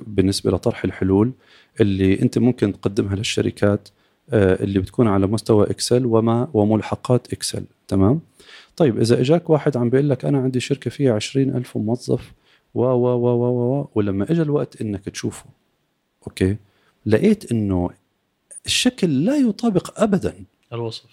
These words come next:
Speaker 1: الوصف اللي هو حكاه. واحد عم يحكي لي عن عشرين ألف موظف وهو مسؤول عنهم، و، و، و، ولكن يا سيدي ماسك ب-، خلينا نكون صريحين، أندرويد بيست فون، أنا ما بدي أحكي الماركة، أي ماركة، والله أي ماركة، أوكي؟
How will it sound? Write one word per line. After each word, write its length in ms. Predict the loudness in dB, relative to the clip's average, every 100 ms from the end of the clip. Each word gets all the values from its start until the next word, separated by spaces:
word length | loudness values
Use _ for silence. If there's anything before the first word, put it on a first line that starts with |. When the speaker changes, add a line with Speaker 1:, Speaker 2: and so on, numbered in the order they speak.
| 2
Speaker 1:
الوصف 440 | 4 4 2 0
اللي 140 | 0 2
هو 160 | 0
حكاه. 340 | 0 0 -2 0
واحد 240 | 0 0 0
عم 100 | -2
يحكي 200 | -2 0
لي 80 | 0
عن 60 |
عشرين 260 | 0 -4 -4
ألف 140 | -4
موظف 440 | -2 -2 -4 -10 -16 _ _ -2
وهو 240 | 2 2
مسؤول 360 | 2 0 -2 0
عنهم، 340 | -2 -4 -8 -12 _ _
و، 100 | 0
و، 140 | 4 4
و، 260 | 4 2 0
ولكن 480 | 0 0 2 0 -2 _ _ _ _ _ _ -4
يا 100 | -2
سيدي 400 | 0 0 0 0
ماسك 680 | 0 0 0 0 -2 -2 -8
ب-، 680 | -6 -8 -8 _ -4 -2
خلينا 240 | 2 0 0
نكون 160 | 0
صريحين، 400 | 0 -2 -6 -16 _ _ _ _ _ 0
أندرويد 520 | 2 4 2 2 2
بيست 260 | 0 0 -4
فون، 300 | 0 0 2
أنا 140 | 2 2
ما 120 | 2
بدي 300 | 0 -2 -4
أحكي 440 | -6 -4 -4 -4 0
الماركة، 460 | 2 2 0 -8 -4 0
أي 120 | 2
ماركة، 360 | 2 -2 0
والله 400 | 2 2 0 0
أي 120 | 0 0
ماركة، 360 | -4 -8 -18 -20 _ -4
أوكي؟ 240 | 0 -2